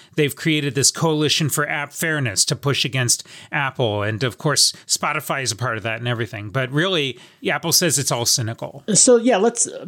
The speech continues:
Speaker 2: just to back things up a bit, 'cause not all of our listeners follow this, uh, this battle or as closely as you do. Uh, just to kind of rewind things, can you sort of lay out what the, the core, the crux of the dispute really is?
Speaker 1: Yeah,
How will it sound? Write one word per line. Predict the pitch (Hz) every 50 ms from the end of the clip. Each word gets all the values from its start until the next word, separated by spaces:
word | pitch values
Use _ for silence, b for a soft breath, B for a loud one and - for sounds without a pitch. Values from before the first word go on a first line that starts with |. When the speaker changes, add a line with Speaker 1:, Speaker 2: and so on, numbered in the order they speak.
| 156 - -
Speaker 2:
just | - 220 -
to | 311
back | 208 180 196 185 180 180
things | - 175 160 135
up | 143 117
a | 139
bit, | 107 - 123 117 -
'cause | - 143 123 - -
not | - 165 160 160 160
all | 151 147
of | 143
our | 139 139
listeners | 135 131 123 - 131 127 123 -
follow | - - - 139 127 123 123 123 123
this, | 117 120 120 117 - - - b b b b b b b b _ -
uh, | 131 123 123
this | 117 120 120 - - - _ _ _ -
battle | 135 113 - 139 135 139 135 123 120
or | 120 123 120 120 123 131 -
as | 160 143 -
closely | - - - 143 135 - - 143 131
as | 123 120 110 117
you | 135 151 165
do. | 156 135 131 123 120 113 B B B B B B B B B -
Uh, | - 143 147 - - 60 - - - 170
just | 139 214 208
to | - 247 240 -
kind | - 175 196
of | 190
rewind | 175 156 147 147 151 156 160 151
things, | - - 147 131 127 127 -
can | - -
you | 147 -
sort | - - 254 247
of | 220
lay | 156 131 131 131 131 131 131
out | 131 131 127 127 123 - _ -
what | 151 123 120 127 123 - - -
the, | - 123 120 120 117 117 - - - 135
the | 135 123
core, | - _ - - - 139 131 131 123
the | 120 -
crux | - - - - 127 123 - - - -
of | - - 156 127 123 117 117
the | 117 120 117
dispute | 113 120 117 - - - 127 123 120 -
really | 135 123 120 117 113
is? | 117 127 143 156 - - b b b
Speaker 1:
Yeah, | - 226 233 226 170 165